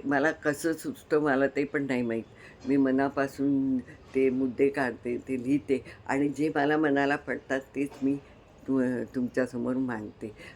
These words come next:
आणि तुम्हाला ते आवडतात त्याबद्दल देवाचे उपकार आणि तुमचे आभार. आज जसं मी तो इष्टदेवता आणि कुलदेवताचा व्हिडिओ काढला होता,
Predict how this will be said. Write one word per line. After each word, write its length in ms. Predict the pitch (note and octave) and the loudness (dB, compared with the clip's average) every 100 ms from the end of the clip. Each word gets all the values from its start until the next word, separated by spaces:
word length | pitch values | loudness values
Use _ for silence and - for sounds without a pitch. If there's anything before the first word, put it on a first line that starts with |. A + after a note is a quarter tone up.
| - | -10
आणि 200 | A#2+ A#2+ | -8 -6
तुम्हाला 340 | - B2 B2+ | -6 -4 -4
ते 140 | A#2+ C3+ | -2 0
आवडतात 520 | B2 A#2 B2 - C#3+ - - - | 0 0 -2 -2 -6 -6 -18 -10
त्याबद्दल 480 | - B2+ B2+ - C3+ - - - | -8 0 0 2 -2 -2 -14 -10
देवाचे 540 | A#2+ C3+ C3+ C#3 C#3 | 2 4 4 0 0
उपकार 400 | C3+ B2+ - C3+ | 0 0 -6 -6
आणि 160 | C3 B2 - | -4 -8 -8
तुमचे 280 | A#2 - A#2+ | -12 -8 -8
आभार. 340 | G2+ G2 G#2+ - - - - - - - - - | -8 -10 -12 -12 -18 -20 -20 -20 -20 -20 -20 -2
आज 220 | D3 D#3 D3 | 4 4 6
जसं 260 | D3 C#3+ D#3 | 2 4 4
मी 360 | D3+ D3+ D3+ | 4 4 4
तो 500 | C3 C#3+ C3+ C3 B2 - | 4 4 6 4 0 -2
इष्टदेवता 800 | C#3 - C#3+ C3 C3+ C3 C3 C3 | -4 -2 0 2 2 2 0 0
आणि 200 | B2 A#2+ | 0 -2
कुलदेवताचा 1040 | - B2+ C3 C3 B2 B2 C#3 C3 D3 D3+ | -4 0 0 2 0 -2 -4 -6 -2 -2
व्हिडिओ 360 | C#3+ C#3+ C3+ C#3 | 0 0 2 2
काढला 360 | C3 A#2+ A2+ | 2 -2 -2
होता, 220 | A#2 - | -4 -6